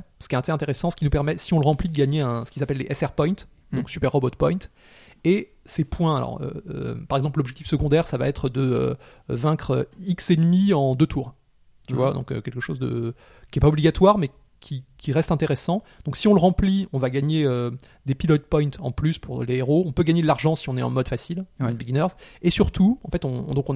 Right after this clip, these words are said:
Speaker 1: on ajoute ce, ce, euh, S R point à notre total. Et alors, c'est là que le jeu est, est un petit peu complexe. Si on a trop de S R point, le jeu passe directement en mode hard.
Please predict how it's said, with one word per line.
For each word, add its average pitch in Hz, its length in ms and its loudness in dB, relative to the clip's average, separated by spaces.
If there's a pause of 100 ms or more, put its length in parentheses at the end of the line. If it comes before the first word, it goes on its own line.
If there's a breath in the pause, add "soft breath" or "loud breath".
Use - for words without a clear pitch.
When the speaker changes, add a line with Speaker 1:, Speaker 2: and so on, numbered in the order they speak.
Speaker 1:
on 139 120 0
ajoute 156 300 4
ce, 123 640 0
ce, 135 160 -6
euh, 120 420 -4
S - 160 -4
R - 100 -4
point 147 180 2 (180)
à 127 80 -8
notre - 220 -8
total. 170 400 0 (540 soft breath)
Et 139 280 -4 (100)
alors, 139 280 2
c'est - 160 -6
là 170 80 0
que 165 80 -2
le 143 80 4
jeu 151 320 0
est, 120 240 -4
est 120 40 -4
un 123 40 -4
petit 123 100 -10
peu 160 100 -2
complexe. 156 400 -2 (360 soft breath)
Si - 160 0
on 180 100 6
a 165 80 4
trop 226 320 2
de 202 80 4
S 156 140 0
R - 80 -8
point, 143 180 -2 (400)
le 147 100 2
jeu 143 160 4
passe - 360 0
directement 156 340 -2
en 165 60 0
mode 135 160 0
hard. - 240 -6